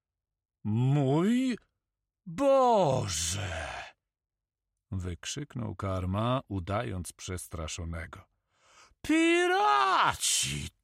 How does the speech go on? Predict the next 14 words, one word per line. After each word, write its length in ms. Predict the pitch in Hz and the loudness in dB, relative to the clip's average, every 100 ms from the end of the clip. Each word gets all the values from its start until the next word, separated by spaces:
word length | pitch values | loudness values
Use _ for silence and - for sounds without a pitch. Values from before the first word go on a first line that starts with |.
| _ | _
tutaj! 1300 | - - 480 466 440 - - - 80 82 - 76 80 78 _ _ _ _ _ _ _ _ _ | -8 0 2 2 2 0 -2 -4 -4 -4 -6 -6 -8 -10 _ _ _ _ _ _ _ _ _
Jakim 1200 | - 311 339 330 294 226 _ - 254 247 220 202 156 | 0 2 4 6 6 2 _ -4 2 4 4 4 2
cudem 920 | - - 240 170 98 95 101 143 156 - | -2 0 4 4 4 0 0 0 -2 0
te 220 | 226 185 - - | 0 0 -4 -4
kanalie 1500 | - 190 131 95 98 110 143 190 202 127 101 95 98 113 123 | 2 4 4 2 0 0 2 4 4 4 2 0 0 0 0
śmiały 640 | 113 - 131 156 151 120 120 | 0 -2 0 2 2 2 -2
wejść 680 | 127 190 240 220 - - 113 | -2 -2 0 0 0 -4 -4
do 220 | 113 110 | -2 -2
niezdobytego 1800 | 120 156 202 117 101 113 98 101 101 - _ _ - 220 294 233 117 104 | -2 -4 -4 -4 -2 -2 -2 -4 -4 -6 _ _ -6 -2 -2 -2 -2 -2
miasta 760 | 101 151 175 220 - - 110 101 | 0 -2 -2 -4 -6 -2 0 0
Maracaibo, 1120 | 107 160 220 170 139 139 117 110 110 107 165 - - | -2 -2 0 0 -2 -2 -2 -2 -6 -6 -10 -12 -14
którym 500 | - 196 196 196 190 | -4 0 2 2 0
zarządza 1040 | 156 156 151 151 123 165 196 196 196 190 160 | 0 2 4 2 2 2 2 2 2 2 2
śmiały 1160 | - - - 160 165 165 160 170 180 202 208 | 2 0 0 0 2 2 4 4 2 0 -2